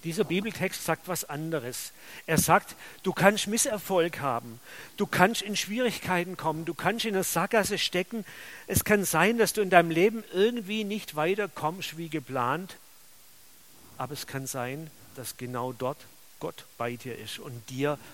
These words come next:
was zeigen will, deinen Weg zeigen will. Übrigens, diese Geschichte ist wahrscheinlich erst zehn, zwanzig Jahre später, nachdem sie passiert ist, so aufgeschrieben worden.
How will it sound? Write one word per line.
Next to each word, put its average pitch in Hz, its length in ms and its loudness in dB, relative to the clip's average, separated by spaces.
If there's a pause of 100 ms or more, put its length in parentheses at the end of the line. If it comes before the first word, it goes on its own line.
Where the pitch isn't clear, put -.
(140)
was 143 300 -6
zeigen 147 480 -2
will, 107 220 -8 (480)
deinen 123 500 -4
Weg 139 200 -4 (180)
zeigen 113 500 -10 (300)
will. 101 280 -12 (1900)
Übrigens, 135 560 -4 (500)
diese 165 200 0
Geschichte 185 480 0
ist 170 200 -2
wahrscheinlich 156 580 4
erst 160 260 -4
zehn, 175 260 0
zwanzig 165 440 -2
Jahre 170 320 2
später, 170 420 2
nachdem 160 340 -2
sie 165 120 -10
passiert 180 480 -6
ist, - 240 -6
so 175 280 -8
aufgeschrieben 143 920 -12
worden. 101 280 -16